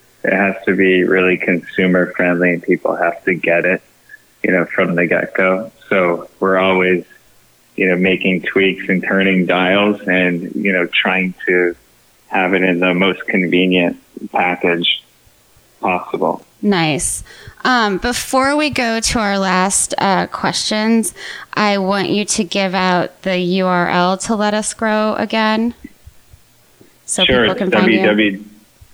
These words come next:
Speaker 1: yeah, so it's W W W dot let us grow dot com, and lettuce is spelled like a head of lettuce,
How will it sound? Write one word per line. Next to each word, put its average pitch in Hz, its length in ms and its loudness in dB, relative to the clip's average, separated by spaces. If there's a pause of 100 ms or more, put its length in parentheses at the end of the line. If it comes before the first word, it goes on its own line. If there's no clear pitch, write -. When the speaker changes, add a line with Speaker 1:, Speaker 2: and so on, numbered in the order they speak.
(260)
Speaker 1:
yeah, 101 420 0
so 107 160 2
it's 90 120 -2 (240)
W 104 340 2
W 101 320 2
W 104 460 2
dot 98 440 -2
let 98 260 2
us 101 200 0 (160)
grow 95 300 2
dot 95 260 0
com, 110 480 0
and 95 140 2
lettuce 95 420 2
is 92 160 0
spelled 95 320 -2
like - 240 0
a 95 100 0
head 98 220 0
of 95 140 -2
lettuce, 107 320 2